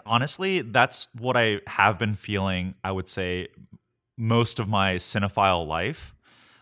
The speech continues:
um, is this lack of community, at least in real life.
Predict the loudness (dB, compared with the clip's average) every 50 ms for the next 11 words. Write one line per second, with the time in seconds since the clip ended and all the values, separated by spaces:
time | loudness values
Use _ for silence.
0 | _ _ -4 -2 -2 0 0 -2 -4 -2 -2 0 0 -2 -4 -4 -4 -4 -4 -4
1 | -4 -2 2 4 6 6 4 2 -2 -6 -6 -6 -8 -6 -4 -2 -2 -2 -2 -2
2 | -2 -4 -4 -6 -4 -2 -2 0 0 2 0 0 0 -2 -2 -2 0 0 2 2
3 | 0 0 0 0 0 0 -2 -4 -6 -10 -16 -20